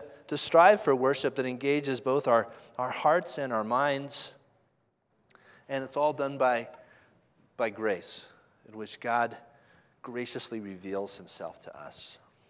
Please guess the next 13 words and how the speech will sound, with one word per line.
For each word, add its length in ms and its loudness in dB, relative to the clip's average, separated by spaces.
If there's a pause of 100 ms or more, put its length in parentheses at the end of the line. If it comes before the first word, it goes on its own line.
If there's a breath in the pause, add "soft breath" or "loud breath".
(800 soft breath)
So 160 2
these 200 2
shepherds 500 2
end 100 -4
up 160 0
as 160 0
a, 220 2 (420 loud breath)
as 140 -12
a 40 -8
small 760 0
picture 400 -4
of 140 -8
this 440 -8